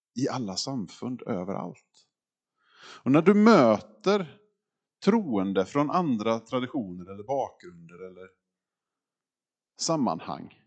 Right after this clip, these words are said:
så kan du urskilja det här. Om du lägger undan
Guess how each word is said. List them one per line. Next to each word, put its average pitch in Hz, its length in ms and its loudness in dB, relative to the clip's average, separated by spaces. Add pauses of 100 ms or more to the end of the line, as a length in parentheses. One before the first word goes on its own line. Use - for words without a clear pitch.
(160)
så - 140 -18
kan 185 120 -4
du 131 180 -4
urskilja 110 840 -4
det 185 80 -4
här. - 440 -10 (540)
Om 131 120 -4
du 147 100 2
lägger 135 480 0
undan 127 720 0